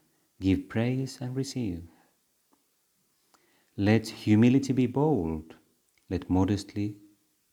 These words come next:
let modesty be confident. This is no time for virginal simplicity to forget prudence. In this matter alone, O prudent Virgin, do not fear to be presumptuous.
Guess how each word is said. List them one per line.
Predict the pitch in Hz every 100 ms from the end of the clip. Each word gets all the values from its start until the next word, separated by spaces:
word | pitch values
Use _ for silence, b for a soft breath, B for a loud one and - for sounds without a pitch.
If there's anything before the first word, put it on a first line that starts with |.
| _
let | 90 87
modesty | 95 104 113 -
be | 107 113
confident. | 110 151 151 90 82 80 - _ _ _ _ _ _ _ _ _ _ b b b b b b b
This | - 117
is | 131 -
no | 160
time | 160 151 160 143
for | -
virginal | 98 113 120 113 107
simplicity | 98 101 92 143 143 101 95
to | 92 98
forget | 90 87 85
prudence. | - 139 147 82 80 - _ _ _ _ _ _ _ _ _ b b -
In | 101
this | 107 107
matter | 113 117 117
alone, | 110 107 127 131
O | 123 113
prudent | - 113 107
Virgin, | 110 131 - 92 87 b b
do | -
not | 127 139
fear | - 160 180
to | -
be | 104 95
presumptuous. | 92 87 90 85 82 90 85 -